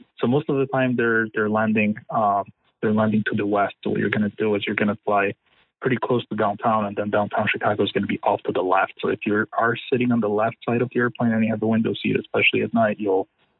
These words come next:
you'll probably fly directly over Lincoln Park, maybe just a little north of that, and you'll have a pretty good view at the skyline from, like, they usually, these airliners usually cross the shoreline at, like, four thousand five hundred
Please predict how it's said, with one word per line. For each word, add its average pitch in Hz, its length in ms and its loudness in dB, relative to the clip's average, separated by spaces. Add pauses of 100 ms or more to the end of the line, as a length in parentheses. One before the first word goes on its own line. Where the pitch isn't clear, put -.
(140)
you'll 104 100 -2
probably 107 340 0 (100)
fly 104 220 2
directly 104 420 0
over 101 260 0
Lincoln 104 340 -4
Park, 104 260 0 (140)
maybe 104 220 0
just 104 220 -2
a - 20 -2
little 104 240 0
north 104 280 0
of 107 120 -4
that, 107 260 0
and - 220 -10 (640)
you'll 104 140 0
have 107 100 -2
a 101 60 -2
pretty 110 240 -2
good 104 200 -2
view 107 240 0
at 101 60 -4
the - 100 -8
skyline 104 580 -2
from, 104 160 -4
like, 95 200 -2 (420)
they 156 80 -4
usually, 151 300 0
these 143 160 0
airliners 117 480 0
usually 101 280 0 (200)
cross 95 320 0
the - 60 -2
shoreline 101 420 0
at, 104 100 -2
like, 104 200 -2 (140)
four 107 120 -2
thousand 104 340 -2
five 101 160 -2
hundred 104 240 0